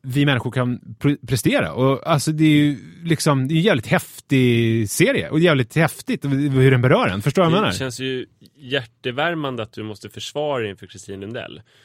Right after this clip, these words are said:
Speaker 2: Det är ett konstigt resonemang, för att hur oroliga tider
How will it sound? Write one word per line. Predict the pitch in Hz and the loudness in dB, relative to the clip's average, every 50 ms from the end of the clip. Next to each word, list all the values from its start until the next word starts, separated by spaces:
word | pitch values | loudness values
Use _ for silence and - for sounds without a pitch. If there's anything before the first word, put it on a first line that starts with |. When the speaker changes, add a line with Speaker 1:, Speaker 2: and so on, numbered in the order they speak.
| _ _ _ | _ _ _
Speaker 2:
Det | - | -10
är | 113 | -10
ett | 110 | -8
konstigt | - 139 135 123 113 131 123 - | -6 -4 -4 -4 -4 -8 -8 -8
resonemang, | 143 131 - 139 135 127 139 147 135 110 107 | -8 -8 -6 -8 -8 -6 -6 -6 -6 -6 -8
för | - - - | -10 -14 -18
att | - _ - - - _ _ _ - 104 _ _ _ _ _ _ _ _ _ _ _ _ _ _ - - - - - - - - - _ _ _ _ - - - - | -18 _ -20 -20 -20 _ _ _ -20 -20 _ _ _ _ _ _ _ _ _ _ _ _ _ _ -20 -20 -20 -20 -20 -20 -20 -20 -20 _ _ _ _ -20 -20 -18 -14
hur | 117 127 151 156 156 151 | -8 -6 -4 -4 -4 -4
oroliga | - 147 135 123 117 113 113 110 107 110 107 | -4 -4 -4 -2 -4 -4 -4 -4 -4 -6 -6
tider | - - 120 113 104 95 104 104 101 | -6 -8 -10 -10 -6 -6 -6 -6 -6